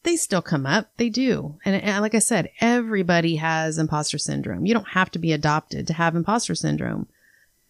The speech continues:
So let's talk about how we overcome this phenomenon. So although we definitely have a role to play in overcoming our own imposter syndrome,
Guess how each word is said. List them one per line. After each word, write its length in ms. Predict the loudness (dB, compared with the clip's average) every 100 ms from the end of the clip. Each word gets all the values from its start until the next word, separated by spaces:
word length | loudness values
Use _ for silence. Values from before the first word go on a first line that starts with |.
| _ _
So 260 | 0 2 2
let's 280 | 0 0
talk 220 | 0 0 2
about 240 | 4 2
how 200 | 2 2
we 200 | 4 4
overcome 1300 | 4 4 4 0 0 -10 -4 0 2 2 0 -2 -6 _ _ _ -2
this 400 | 2 4 2 0 _ _
phenomenon. 800 | 0 2 2 2 -2 -4 -6 -10 -14 _ -20 -16 -6
So 560 | 2 4 6 6 4 0 0
although 320 | 2 4 4
we 260 | 4 2 -2
definitely 880 | 0 0 2 0 2 2 4 2 0
have 540 | -6 -2 2 4 4 2
a 80 | 0
role 300 | 4 4 2
to 100 | -2
play 520 | -8 0 4 4 4
in 220 | 2 0
overcoming 560 | 2 -2 -2 -2 -2 0
our 140 | 0
own 200 | 0 2
imposter 440 | 0 -2 -6 -2 -2
syndrome, 560 | 0 0 0 0 -4